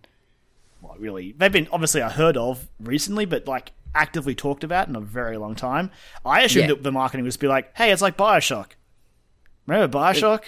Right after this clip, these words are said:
Speaker 2: It, uh, that, that's what I thought too. That, 'cause that seemed like the obvious parallel between the two ga-, like, between, like, w-, any other game and Prey. Like,
Speaker 1: Yeah.
Speaker 2: it seemed like, to me, when I first saw it, I was like, "Oh, cool, like BioShock, right?"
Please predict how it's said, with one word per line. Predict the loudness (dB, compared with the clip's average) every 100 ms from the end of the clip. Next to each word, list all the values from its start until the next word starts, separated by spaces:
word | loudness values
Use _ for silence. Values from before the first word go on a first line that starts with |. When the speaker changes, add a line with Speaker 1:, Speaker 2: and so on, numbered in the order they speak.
| -8
Speaker 2:
It, | -8 -10 _ _ -20 -18 -6
uh, | -2
that, | 0 0
that's | 4 4 4
what | 4
I | 4
thought | 4 0
too. | 2 2
That, | 2 0
'cause | -6 0
that | 0 2
seemed | 0 0
like | -2 0
the | 0
obvious | 0 -2 -4
parallel | -2 0 0 0 -4
between | -6 2 2
the | 2
two | -4
ga-, | -2 -2 -2 -2
like, | -2 -2
between, | -4 2 2 2 -6 -8 -12 -16 _ _ _ _ _ -6
like, | -6 -6 -16
w-, | -16 -14 -12 -4
any | -2 0
other | 0 -2
game | -2 0 -2 -4
and | -6 -4
Prey. | -2 -2 -4 -8 -6
Like, | 2
Speaker 1:
Yeah. | 2 2
Speaker 2:
it |
seemed | 0 -2 -4
like, | -4 -6 _ -6
to |
me, | -2 -2
when | -2 -2
I |
first | -2 -2
saw | 0
it, | -2
I |
was | -2
like, | -4 -8 -20 _ 0
"Oh, | 2 2
cool, | 2
like | 0 0
BioShock, | 0 0 0 -4 -6 -8
right?" | -6 -6